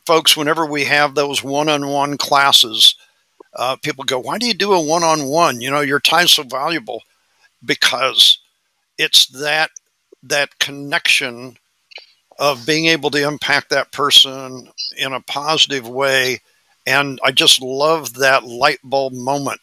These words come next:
when they get it and you go, "You know what? I think that's going to impact them in a way that I'll never know ever." Uh,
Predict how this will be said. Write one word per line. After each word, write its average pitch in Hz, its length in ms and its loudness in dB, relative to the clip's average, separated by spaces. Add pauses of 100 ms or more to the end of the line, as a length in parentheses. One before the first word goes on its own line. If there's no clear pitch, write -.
(560)
when 127 240 -4
they 131 140 4
get 139 300 -2
it 120 280 -6 (100)
and 131 380 -2
you 135 140 -10
go, 131 420 0 (720)
"You 131 120 -2
know 156 120 0
what? 165 220 4 (340)
I 127 80 0 (160)
think 170 260 0
that's 143 440 2
going 143 460 -6
to 135 180 -2
impact 135 600 -4
them 135 340 0
in 123 100 -2
a 131 100 -4
way 131 220 2
that 127 140 -2
I'll 123 180 4
never 135 340 2
know 139 520 0 (300)
ever." 127 340 0 (640)
Uh, 131 340 4